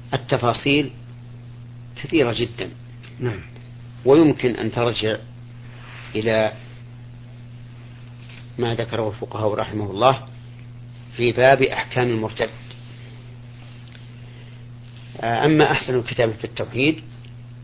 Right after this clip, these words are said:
Speaker 1: فمن أحسن الكتب كتاب التوحيد لشيخ الإسلام محمد بن عبد الوهاب رحمه الله،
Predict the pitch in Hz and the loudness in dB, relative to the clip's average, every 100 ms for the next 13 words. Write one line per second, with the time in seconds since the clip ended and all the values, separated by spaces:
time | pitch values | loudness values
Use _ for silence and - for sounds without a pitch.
0 | - - - - - - - - - - | -16 -16 -16 -16 -16 -16 -16 -16 -16 -16
1 | - 139 143 - 143 - 104 101 - 120 | -2 2 4 4 0 0 -4 -4 -6 -4
2 | 104 - - - - - - - - - | -4 -6 -16 -16 -16 -16 -16 -16 -16 -16
3 | - - - 127 117 113 110 117 101 127 | -16 -16 -8 0 2 2 0 0 0 4
4 | 123 110 101 - 113 104 101 117 110 107 | 2 2 -2 0 0 -2 -2 0 0 -2
5 | - 117 110 101 101 98 101 98 113 - | -4 -2 -2 -4 -6 -6 -6 -2 -2 -2
6 | - 95 90 87 - | -8 -10 -10 -10 -12